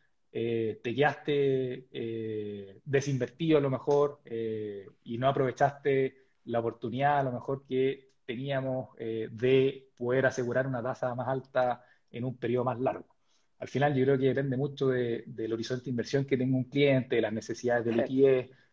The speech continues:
Speaker 1: el plazo en el que efectivamente va a ir tomando el depósito y obviamente las expectativas que tenga el cliente, eh, y la persona que va a tomar el dap con respecto a lo que va a pasar con la T P M.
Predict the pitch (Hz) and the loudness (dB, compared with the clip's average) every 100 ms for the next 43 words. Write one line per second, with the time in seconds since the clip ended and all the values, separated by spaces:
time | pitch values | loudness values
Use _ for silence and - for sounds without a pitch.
0 | - 110 - 131 - 123 - 113 - 131 | -8 -8 4 6 6 0 0 -4 0 2
1 | 120 123 - 127 120 120 120 120 120 117 | 2 0 0 2 2 2 0 0 0 0
2 | 123 180 240 233 139 147 143 165 175 156 | 0 2 2 2 4 6 6 4 2 4
3 | 131 135 - 113 160 156 127 143 151 - | 4 0 -10 -8 -6 -6 -8 -10 -12 -8
4 | 139 143 - 143 131 - _ _ _ - | -8 -8 -6 -4 -4 -8 _ _ _ -14
5 | 107 104 101 - 113 110 104 139 143 123 | -12 -10 -12 -8 -2 -2 0 0 0 0
6 | 123 123 127 113 127 131 - 113 104 - | 0 0 -2 0 2 0 -2 -8 -8 -6
7 | 123 131 117 113 113 120 131 127 107 101 | -6 -2 -2 0 0 -2 -2 -2 -4 -2
8 | 113 170 120 - | 0 0 -2 -6